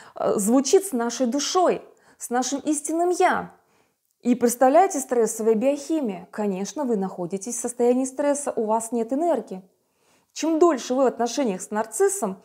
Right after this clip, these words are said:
тем меньше у вас энергии. Вы перестаёте светиться, вас люди не видят. Вы в пространстве не светитесь, вас не видят мужчины, вас не видят на работе, э, потому что у вас нет этой энергии, этой харизмы.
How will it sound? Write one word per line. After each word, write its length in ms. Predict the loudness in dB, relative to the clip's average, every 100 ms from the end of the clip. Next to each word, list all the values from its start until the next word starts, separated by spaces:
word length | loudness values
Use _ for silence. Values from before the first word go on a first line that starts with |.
| _ _
тем 240 | -4 2 4
меньше 320 | 4 2 -2
у 60 |
вас 240 | 0 0 0
энергии. 340 | 2 2 0 -2
Вы 160 | -2
перестаёте 640 | 0 -2 -2 -2 -2 -2 -4
светиться, 540 | -8 -10 -4 -4 0
вас 220 | 0 2
люди 200 | 0 0
не 160 | 2 2
видят. 320 | 0 -2 -6 -10 _ _ _ _ _ _ _
Вы 140 | 0 0
в 80 |
пространстве 600 | 2 0 2 2 2 2
не 120 | 2 2
светитесь, 540 | 2 0 0 -4 0
вас 200 | 0 2
не 60 | 0
видят 240 | 0 0
мужчины, 680 | -2 -2 -2 0 0 -2 -6 -20 _ _ _ -20 -2
вас 340 | 4 4 4
не 140 | 4 4
видят 240 | 4 2
на 80 | 4
работе, 680 | 6 6 4 2 0 -6 -8 -18 -20 -4
э, 300 | 0 4 2 2
потому 300 | 0 4 4
что 180 | 4 2
у 40 | 4
вас 220 | 4 4
нет 160 | 0
этой 240 | 0 4 4
энергии, 460 | 6 4 4 -2
этой 160 | -6 -6
харизмы. 640 | 2 2 2 -4 -6 -8